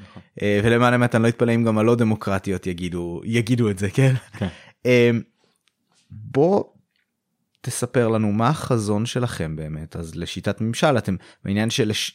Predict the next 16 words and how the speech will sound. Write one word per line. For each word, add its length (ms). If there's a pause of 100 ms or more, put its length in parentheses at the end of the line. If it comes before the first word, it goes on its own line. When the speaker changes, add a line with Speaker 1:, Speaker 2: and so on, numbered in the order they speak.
Speaker 2:
לשנות 680
ואנחנו 380
פתוחים 360
לכל 240
מיני 200
דברים, 280
או 40
שיש 220
לכם 200
משהו 280
ממש 420
in 160
mind 320
שאתם 400 (440)
הייתם 240
רוצים 380